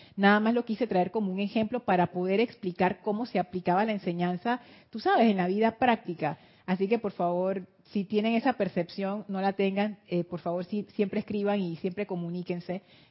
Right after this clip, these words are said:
No hay ningún problema con eso. Sí me demoro en contestar, esa es la realidad, pero contesto, contesto.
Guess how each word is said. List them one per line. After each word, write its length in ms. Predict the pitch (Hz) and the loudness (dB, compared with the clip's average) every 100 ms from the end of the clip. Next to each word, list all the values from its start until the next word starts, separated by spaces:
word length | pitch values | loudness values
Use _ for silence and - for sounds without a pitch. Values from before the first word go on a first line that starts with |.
| - | -6
No 80 | 196 | -2
hay 80 | |
ningún 240 | 208 202 202 | -2 -2 -2
problema 400 | 202 196 190 202 | -2 0 -2 -4
con 180 | 170 170 | -6 -6
eso. 300 | 170 - 180 - _ - | -6 -8 -14 -18 _ -6
Sí 200 | - 247 | 2 4
me 140 | 247 240 | 4 2
demoro 280 | 202 196 220 | 2 2 -2
en 80 | |
contestar, 600 | 214 190 180 170 - 180 | -2 -4 -4 -4 2 4
esa 140 | 190 226 | 4 2
es 60 | |
la 80 | 214 | 2
realidad, 520 | 190 180 170 175 175 - | 2 2 2 2 0 0
pero 200 | 208 196 | -2 0
contesto, 800 | 190 170 - 202 185 - - | -4 -4 0 2 2 -2 -10
contesto. 720 | 165 180 180 202 170 - - | -6 -6 -4 -2 -2 -4 -16